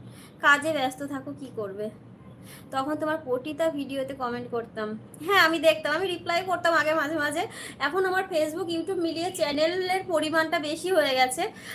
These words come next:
আগে একটা YouTube চ্যানেল ছিল, আর, উম, Facebook-ও একটাই ছিল। এখন Facebook, YouTube মিলিয়ে বেশ কয়েকটা চ্যানেল হয়েছে, যে কারণে আমি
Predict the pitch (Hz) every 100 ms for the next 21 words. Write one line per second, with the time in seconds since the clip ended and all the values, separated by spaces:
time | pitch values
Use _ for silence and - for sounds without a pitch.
0 | - 233 262 302 311 - - - 294 294
1 | 403 392 359 - 285 262 240 240 - 208
2 | 196 214 262 240 233 240 247 233 - -
3 | - 294 320 285 311 349 311 - 330 330
4 | 262 208 - - - 466 - - 311 370
5 | 349 302 311 339 339 339 370 349 330 339
6 | 320 339 - 302 302 339 320 302 339 330
7 | 294 330 330 330 320 302 311 320 320